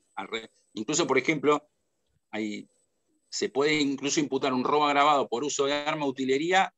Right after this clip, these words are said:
y como arma impropia. Si yo, además de apuntar, por ejemplo,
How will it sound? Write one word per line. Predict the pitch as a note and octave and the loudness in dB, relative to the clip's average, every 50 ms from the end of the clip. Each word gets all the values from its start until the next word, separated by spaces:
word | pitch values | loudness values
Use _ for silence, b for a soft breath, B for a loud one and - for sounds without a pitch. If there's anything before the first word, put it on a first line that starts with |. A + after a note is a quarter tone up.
| _ _ _ _ _ - | _ _ _ _ _ -16
y | A2+ A2 | -16 -12
como | - - A#2 B2 C3+ | -8 -6 -4 -2 -2
arma | C#3 C#3 C#3 C3+ | -2 -2 -2 -4
impropia. | C#3 C3+ F#3 F#3+ D#3 - B2 A2+ G2+ F#2+ | -2 2 2 2 2 2 0 -4 -4 -4
Si | - G#2+ G2+ | -6 -10 -6
yo, | F#2 - C#3+ C3 A#2 - | -2 0 2 2 2 0
además | A2 A2 A2+ A#2+ C#3 C#3 C3+ | -2 -2 0 2 2 2 4
de | C3+ B2+ | 2 0
apuntar, | B2 - B2+ B2+ B2+ C3 C3 E3 D#3 D3 - - | 0 0 -2 -4 -4 0 2 2 2 2 0 -2
por | - G#2+ | -6 -6
ejemplo, | - - B2+ B2 A2+ - A2+ B2+ D3 | -6 -8 -10 -12 -8 -8 -6 -8 -8